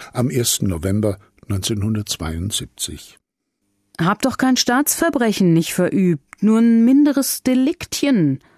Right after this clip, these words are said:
Speaker 2: sprach Mister A Little oder womöglich Nelson oder Washington,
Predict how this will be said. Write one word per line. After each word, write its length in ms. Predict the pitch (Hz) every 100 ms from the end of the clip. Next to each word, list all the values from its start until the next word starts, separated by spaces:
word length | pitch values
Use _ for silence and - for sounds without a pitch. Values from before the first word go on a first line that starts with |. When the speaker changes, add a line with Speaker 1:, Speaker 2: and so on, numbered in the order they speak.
| _ _ _
Speaker 2:
sprach 580 | - - 175 147 135 -
Mister 560 | 160 151 - 147 139 143
A 180 | 143
Little 540 | 147 147 156 170 131 -
oder 300 | 127 127 131
womöglich 400 | 135 139 151 139
Nelson 600 | 151 151 214 - 139 113
oder 280 | 123 127 127
Washington, 640 | 156 175 165 135 131 120